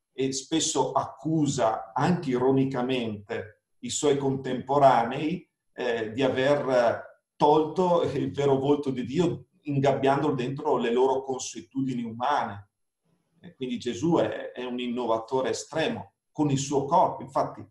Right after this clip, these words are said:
va bene tutto quello che ha insegnato Dio, adesso ve lo faccio vedere fisicamente. Questo è stato infatti che ha mandato in tilt i suoi contemporanei.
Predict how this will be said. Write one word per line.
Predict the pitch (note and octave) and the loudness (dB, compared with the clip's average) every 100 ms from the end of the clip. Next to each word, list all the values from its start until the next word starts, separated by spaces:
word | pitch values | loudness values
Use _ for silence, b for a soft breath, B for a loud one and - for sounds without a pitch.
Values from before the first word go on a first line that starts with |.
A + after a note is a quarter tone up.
| _ _ _ _ _ _ | _ _ _ _ _ _
va | - D3+ | 0 2
bene | D#3 D#3 | 4 4
tutto | F3 E3+ D#3+ | 0 -2 2
quello | D3 C#3 | 2 2
che | |
ha | C#3 | 2
insegnato | C3+ C#3+ C3+ D#3+ | 0 0 -2 0
Dio, | D#3 | 0
adesso | - - B2+ | 0 -2 -2
ve | B2+ | -2
lo | |
faccio | A#2 A#2+ - A2+ | -2 -6 -8 -8
vedere | A2+ B2 C3 | -2 0 -2
fisicamente. | C3+ A2 A#2 G2 A2 C3 B2 G#2 - - _ _ | -6 -10 -10 -8 -6 -4 -6 -10 -18 -20 _ _
Questo | C3 C#3 C3+ | -2 0 -2
è | |
stato | - A#2 B2+ | -2 -4 -4
infatti | B2 A2 G#2+ A#2 | -6 -8 -12 -10
che | |
ha | A2+ | -8
mandato | G#2+ G#2+ - A#2 | -6 -8 -10 -12
in | A2 - | -14 -8
tilt | C3 G#2 G2 | -6 -6 -8
i | G2 | -14
suoi | - - | -14 -14
contemporanei. | G#2+ G2+ A2 G#2+ A2+ A2 G#2 G2+ | -14 -16 -14 -10 -6 -6 -6 -8